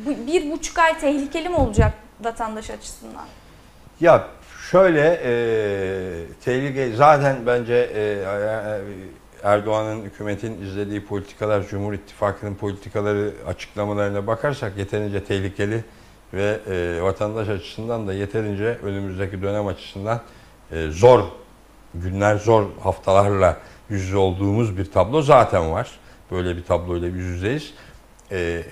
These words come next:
Speaker 2: bunu daha da artırmaya çalışacaktır Cumhurbaşkanı Erdoğan ve hükümeti. Yani olabildiğince, e, ırkçı, milliyetçi, şoven bir, e, seçim kampanyasına ağırlık verecektir. Olabildiğince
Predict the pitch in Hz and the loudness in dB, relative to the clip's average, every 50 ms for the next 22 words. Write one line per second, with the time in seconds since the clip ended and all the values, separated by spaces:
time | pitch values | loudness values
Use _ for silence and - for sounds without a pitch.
0 | 92 92 101 104 123 135 147 160 147 151 147 156 156 151 147 139 135 - - 131 | -12 -10 -6 -2 0 0 2 4 8 10 10 10 10 10 8 8 6 4 -2 0
1 | 135 135 135 127 - 139 127 117 104 - - 113 120 113 - - 92 87 - - | 2 2 2 2 2 0 0 0 -2 -4 0 2 2 2 2 -4 -14 -14 -16 -18
2 | - - - - - 92 87 85 85 80 - - 90 82 95 107 - - - - | -20 -20 -20 -12 -10 -8 -4 -4 -4 -4 -6 -8 -6 -6 -6 -8 -12 -18 -20 -20
3 | - - - 90 90 87 82 87 87 85 85 85 82 80 - - 87 82 80 - | -16 -6 0 0 0 2 2 2 2 2 2 0 0 -2 -4 -6 -6 -6 -6 -4
4 | - 117 117 - - - - - - - - - 95 101 101 104 104 - 104 101 | -6 -8 -8 -8 -12 -20 -20 -20 -20 -20 -10 -4 -2 0 0 -2 -2 -2 0 0
5 | 110 104 104 110 107 110 123 143 147 139 123 113 113 120 135 135 - - - - | 0 0 -2 -6 -8 -6 -4 -4 -2 -2 0 2 4 4 4 2 -2 -10 -20 -20
6 | - - - - 92 92 90 90 90 87 85 85 82 82 82 - - 120 113 - | -20 -20 -12 -6 -4 -2 -2 -2 -2 -2 -2 -4 -4 -4 -6 -6 -6 -6 -6 -6
7 | - - 123 120 117 110 104 107 110 110 104 - - - 120 117 117 - - - | -6 -8 -6 -4 -4 -4 -2 0 0 0 0 -4 -8 -6 -4 -4 -4 -6 -8 -14
8 | - - - - - 104 110 113 117 113 113 101 - - 101 95 98 95 92 90 | -18 -14 -4 2 4 6 8 8 6 4 2 -4 -10 -10 -8 -6 -4 -4 -6 -8
9 | - - 87 85 85 - - - - - 139 127 - - 98 95 90 - 98 92 | -10 -10 -10 -10 -10 -8 -10 -8 -4 -2 -2 -2 2 2 2 2 2 -2 -4 -2
10 | 92 92 90 82 - 120 120 90 107 101 101 101 107 131 131 131 135 135 135 131 | -2 -2 -6 -6 -4 -2 2 6 8 8 8 8 6 4 2 2 2 2 2 2
11 | 135 135 135 - - 131 - - - - - - - - - - - - - - | 0 -2 -4 -6 -10 -10 -10 -12 -20 -20 -20 -20 -20 -20 -20 -20 -20 -20 -10 -2
12 | 104 104 107 113 110 113 110 107 117 131 143 143 131 135 131 123 - | 2 4 4 4 4 2 -4 -4 -4 -4 -2 -2 2 4 4 4 4